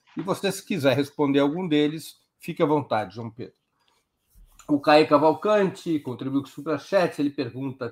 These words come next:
"Tebet apoiou a Ponte para o Futuro, por que merece o ministério? E qual é o maior erro de Lula, Toffoli ou Múcio?"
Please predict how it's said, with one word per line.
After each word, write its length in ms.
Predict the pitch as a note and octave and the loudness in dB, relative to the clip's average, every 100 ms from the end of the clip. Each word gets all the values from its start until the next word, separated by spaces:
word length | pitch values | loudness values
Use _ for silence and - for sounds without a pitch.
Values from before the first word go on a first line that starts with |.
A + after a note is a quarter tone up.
| - | -4
"Tebet 420 | F#3 G3 F#3 F3 | -2 0 -2 -4
apoiou 420 | F3 - D#3 D3 D#3 | -6 -2 0 2 0
a 80 | |
Ponte 260 | D#3 C3+ C3+ | -2 -8 -8
para 160 | C#3+ C3+ | -10 -10
o 80 | |
Futuro, 580 | - C3+ - F3 D3 A2+ _ _ _ | -10 -12 -6 -2 -2 -2 _ _ _
por 160 | E3 D3 | -4 -2
que 120 | F#3 | -2
merece 400 | F3 D#3 D#3 - | 0 2 2 0
o 40 | C#3+ | -4
ministério? 760 | C#3 B2+ - - A2 F#2+ G#2+ | -4 -6 -12 -10 -10 -10 -14
E 80 | B2+ | -8
qual 240 | - F3 | 0 4
é 80 | E3+ | 4
o 80 | E3 | 4
maior 260 | C#3+ C#3+ | 2 2
erro 480 | C3 D#3+ D#3+ B2+ C#3+ - _ | 0 0 0 -2 -4 -6 _
de 120 | C#3 D3 | 0 2
Lula, 420 | C3 A#2+ G2+ - - | 0 -4 -8 -6 4
Toffoli 640 | F#3+ G3 - F#3 F3+ F3+ | 6 6 4 -6 -6 -4
ou 180 | D#3+ D3+ | 2 2
Múcio?" 680 | C3+ C#3 A#2+ - - F2+ | 2 0 -2 -8 -20 -20